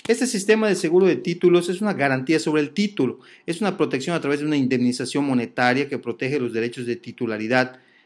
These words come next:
El seguro que protege los derechos que se han transmitido al comprador de la propiedad transferida puede equipararse a un contrato de indemnización, pues en caso de pérdida de la propiedad, el asegurado tiene derecho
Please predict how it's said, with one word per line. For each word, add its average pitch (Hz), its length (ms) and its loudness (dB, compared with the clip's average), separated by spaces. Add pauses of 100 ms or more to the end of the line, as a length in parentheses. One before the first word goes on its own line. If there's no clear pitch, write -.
El 131 120 -2
seguro 156 400 4
que 180 100 2
protege 156 360 0
los 131 160 -2
derechos 139 260 0
que - 80 -14
se 143 60 -2
han 139 100 -2
transmitido 127 460 -4
al 127 100 -4
comprador 120 540 -4
de 127 80 -2
la 113 100 -4
propiedad 117 320 -4
transferida 135 680 -4 (240)
puede 196 160 4
equipararse 151 460 2
a - 20 0
un 170 60 -4
contrato 143 400 -2
de 135 80 2
indemnización, 131 1000 0 (160)
pues 107 140 -12
en 117 80 -4
caso 135 240 -2
de 127 60 0
pérdida 143 440 2
de 135 80 2
la 139 140 -2
propiedad, 156 500 0
el 117 120 -4
asegurado 123 500 -4
tiene 131 200 -4
derecho 120 500 -4